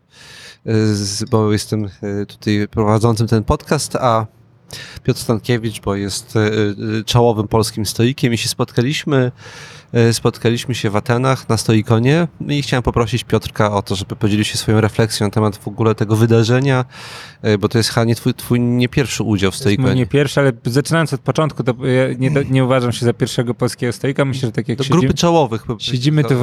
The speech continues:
Speaker 1: dobrze.
Speaker 2: trzech przy tym stole, to myślę, że te trzy osoby na-, są jakby r-, równie istotne w tej, e, w tej branży. E, i, i myślę, że to jest fajne, bo, e, te
Speaker 1: Powiedz,
Speaker 2: w
Speaker 1: kto jest tą trzecią osobą, bo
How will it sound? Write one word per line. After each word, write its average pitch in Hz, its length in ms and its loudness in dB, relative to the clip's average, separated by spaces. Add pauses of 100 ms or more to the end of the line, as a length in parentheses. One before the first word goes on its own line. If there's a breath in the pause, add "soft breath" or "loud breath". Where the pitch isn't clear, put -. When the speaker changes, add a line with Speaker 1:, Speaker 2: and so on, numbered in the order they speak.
Speaker 1:
dobrze. 113 140 -4
Speaker 2:
trzech 139 300 0
przy - 180 -12
tym 123 160 -4
stole, 139 300 2
to 127 120 -4
myślę, 127 280 -2
że 110 160 0
te 120 180 0
trzy 123 440 0
osoby 117 380 0
na-, 113 200 0
są 113 260 -2
jakby 110 260 -4
r-, 113 120 2 (400)
równie 123 460 2
istotne 113 460 0
w - 80 -8
tej, 107 280 -2 (420 loud breath)
e, 117 220 4
w - 60 -4
tej 120 160 0
branży. 117 600 2 (540 loud breath)
E, 127 480 4 (180)
i, 143 520 2
i 139 40 2
myślę, 143 260 0
że 131 120 -2
to 139 80 -4
jest - 180 -4
fajne, 143 340 2
bo, 127 800 2
e, 123 100 0
te 139 100 -2
Speaker 1:
Powiedz, 160 180 2
Speaker 2:
w - 20 -2
Speaker 1:
kto 156 100 0
jest 143 120 0
tą 147 80 2
trzecią - 280 0
osobą, 117 400 0
bo 104 180 -2